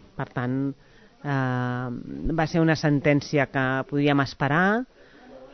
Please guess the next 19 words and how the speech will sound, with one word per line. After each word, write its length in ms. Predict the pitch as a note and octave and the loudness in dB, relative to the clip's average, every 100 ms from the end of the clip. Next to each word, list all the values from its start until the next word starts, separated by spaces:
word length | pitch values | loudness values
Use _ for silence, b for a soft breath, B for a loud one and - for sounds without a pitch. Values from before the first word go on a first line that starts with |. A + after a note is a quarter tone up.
| - - - - - | -20 -20 -20 -20 -6
Jo 160 | E3 | -2
crec 220 | D3 D3+ - | 0 -2 2
que, 140 | D#3 | 4
més 340 | D3+ D#3+ D3+ - | 6 4 2 0
que 140 | E3+ | 0
a 40 | |
nivell 240 | D3+ D3+ D3+ | 4 4 4
personal, 640 | D3+ - D#3 C#3+ D3 D3 C#3+ | 0 0 2 4 4 4 4
el, 100 | D3 D3+ C#3+ | 2 0 0
l'assaig 480 | D3+ - D3 C#3+ C#3 | -2 -2 0 0 0
del 240 | D#3 C#3 | 0 0
Raül, 320 | C#3+ C#3+ F#3+ | 2 4 4
que 80 | - | 4
és 80 | C#3+ | 2
molt 240 | C#3+ C#3 | 4 4
dur 140 | C#3+ D#3 | 4 2
escoltar 380 | - C#3+ D3 C#3 | 2 0 2 4
dotze 240 | C#3 C3+ | 2 2
anys, 460 | C3+ D3+ F#3+ A3 | 0 0 -2 -6